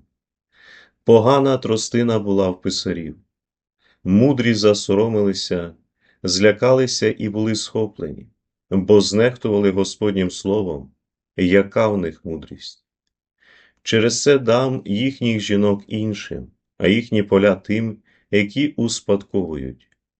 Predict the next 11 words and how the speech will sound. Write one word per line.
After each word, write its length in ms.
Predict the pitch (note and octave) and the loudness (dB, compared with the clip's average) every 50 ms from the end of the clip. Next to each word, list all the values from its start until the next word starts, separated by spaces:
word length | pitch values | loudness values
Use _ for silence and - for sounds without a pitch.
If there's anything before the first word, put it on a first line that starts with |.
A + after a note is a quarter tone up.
| _ _ - | _ _ -4
і 120 | B2+ B2+ | -2 -2
зберуть 540 | B2 G#2 G2 G#2 A2 A2 A2 A2+ A#2 A#2 - | -2 0 0 2 2 4 2 0 -2 -6 -6
їхній 400 | F2+ F2 F2+ - _ - E2+ D#2+ | -6 -6 -6 -6 _ -6 -4 -4
врожай, 640 | D#2+ D#2+ D#2+ D#2 - - F2 F2+ F#2+ F#2 F2 F2 _ _ _ _ _ _ _ _ _ _ | -2 -2 -4 -4 -2 -2 -2 0 -2 -2 -4 -8 _ _ _ _ _ _ _ _ _ _
говорить 540 | - G#2 A#2+ B2 A2+ G2+ F2 D#2+ E2 D#2+ D2+ | -6 -2 -2 0 2 2 2 2 2 0 -2
Господь. 680 | D#2 D#2+ D#2 D2+ - - - - D#2 D2 C2+ C2 _ _ _ _ _ _ _ _ _ _ _ _ _ _ _ _ _ _ _ _ _ _ _ | -4 -8 -8 -8 -8 -10 -8 -8 -8 -8 -10 -14 _ _ _ _ _ _ _ _ _ _ _ _ _ _ _ _ _ _ _ _ _ _ _
Немає 540 | - F#2 F#2+ G2+ G#2 A2+ B2 C3 C3+ C3+ B2+ | 0 2 4 4 4 4 2 2 4 2 2
винограду 680 | A2+ A2+ A2 A2 G#2+ G2+ G2+ G#2+ A2+ A#2 B2 A#2 A2+ A2 | 2 0 0 0 2 2 4 4 4 4 2 0 -2 0
на 200 | G#2 G2+ G#2 G#2 | 0 2 0 2
виноградній 680 | G2 G2+ G2+ G2 F#2+ F#2 G2 G2+ G#2 G#2 F#2+ F#2+ F2+ | 2 2 2 2 2 2 2 2 2 0 0 -2 -4
лозі, 640 | F2 E2+ E2+ E2+ E2 - - F2+ F2+ F#2+ G2 F#2+ | -2 -2 -2 -2 -4 -6 -6 -4 -4 -4 -4 -6